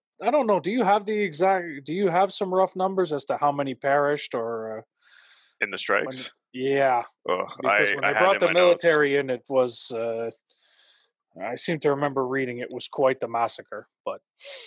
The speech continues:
Speaker 2: I, uh, I didn't go extremely in depth into it 'cause I couldn't touch every subject I wanted, but, um,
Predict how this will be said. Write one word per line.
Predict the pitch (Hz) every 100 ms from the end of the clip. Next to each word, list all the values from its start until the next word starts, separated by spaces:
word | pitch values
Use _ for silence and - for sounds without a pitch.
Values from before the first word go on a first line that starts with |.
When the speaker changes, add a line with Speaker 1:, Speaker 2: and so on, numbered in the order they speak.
| - _ _ _ _ _ _ _ _ _ _ _ _ _ _ _ _
Speaker 2:
I, | - 117 117 117
uh, | 117 110
I | 107 104
didn't | 123 123
go | 120 113 110 98 -
extremely | 107 - - 120 117 113 113 104
in | 98
depth | 98 101 -
into | 104 101
it | 101
'cause | -
I | 104
couldn't | - 107
touch | 92 101 -
every | 98 92
subject | 92 98 92 95 87
I | 87 87
wanted, | 90 92 95 98 92 - - _
but, | 98 98 92 -
um, | 98 92 90 90 90